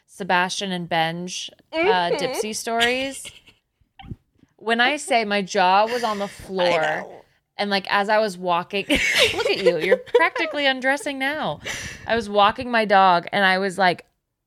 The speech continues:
Speaker 1: "Oh my God," my
Speaker 2: Mm-hmm.
Speaker 1: jaw, like, I was fanning myself. It was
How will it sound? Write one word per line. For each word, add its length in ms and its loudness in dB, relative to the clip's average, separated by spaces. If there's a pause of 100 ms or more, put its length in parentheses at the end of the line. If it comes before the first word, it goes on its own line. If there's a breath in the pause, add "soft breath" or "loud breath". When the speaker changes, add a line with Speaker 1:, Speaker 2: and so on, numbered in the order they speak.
(100)
Speaker 1:
"Oh 220 4
my 180 0
God," 340 -2
my 120 -2
Speaker 2:
Mm-hmm. 80 -4
Speaker 1:
jaw, 300 0
like, 200 -2
I 100 2
was 240 -4
fanning 560 -4
myself. 580 0
It 180 -2
was 560 -2